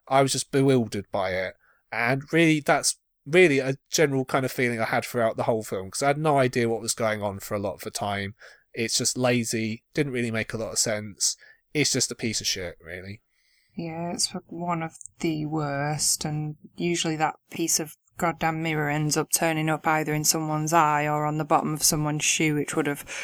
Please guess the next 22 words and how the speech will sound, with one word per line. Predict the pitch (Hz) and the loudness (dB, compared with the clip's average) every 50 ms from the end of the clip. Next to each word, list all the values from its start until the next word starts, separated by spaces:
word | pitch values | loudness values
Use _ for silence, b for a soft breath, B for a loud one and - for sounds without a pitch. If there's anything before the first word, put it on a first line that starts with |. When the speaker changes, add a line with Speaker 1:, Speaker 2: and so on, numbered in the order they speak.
| B B B B B | B B B B B
Speaker 2:
consequently | - - 185 180 175 - - - - 165 151 143 - - | 2 4 4 6 6 4 2 0 0 0 2 2 2 0
been | 143 - 147 143 143 143 | 0 2 2 2 2 0
cracked | - - - - 170 151 - - - - - | -2 -2 0 2 2 2 2 0 -4 -4 -2
when | 151 143 147 | -2 0 0
walking | 151 151 156 151 147 - - - 143 135 | 2 2 4 2 2 0 -2 -4 -4 -2
on, | 131 135 135 | -2 -2 0
but | - - - - | 0 0 2 2
somehow | - - 165 156 151 - 147 139 | 2 2 2 0 -2 -2 -2 -2
it's | 131 - - | 0 2 2
still | - - 151 143 | 2 2 0 -2
perfectly | - - - 165 156 147 - - - - 147 147 147 | -4 -4 -2 -2 -2 -2 -4 -6 -6 -4 -2 -2 -2
intact | 143 139 143 - - - 165 151 - - - - - - - - B B B B B B B B | -2 -2 -4 -6 -4 -2 0 -2 -2 -4 -8 -4 -2 -2 -2 -4 B B B B B B B B
and | - 147 147 147 147 - | -2 -2 -2 -2 -4 -2
gleaming | - 160 160 156 165 160 156 151 143 139 139 143 143 | 0 0 2 2 2 2 2 2 2 2 2 2 2
in | 147 139 143 | 0 0 0
the | 147 143 | -2 0
sun, | - - 180 156 143 143 147 | 0 0 0 0 -2 -4 -6
which | 151 139 123 - 156 | -8 -10 -10 -8 -8
is | 147 147 - - B B B B B B B B | -6 -4 -4 -6 B B B B B B B B
fairly | - - - - 135 131 131 143 160 180 - - | -18 -8 -4 -2 0 0 0 2 0 2 2 4
irritating. | 262 277 262 - - - 127 139 - - - 226 233 | 4 4 2 2 0 0 -2 0 0 2 4 4 4
<laughs> | 196 151 | 4 4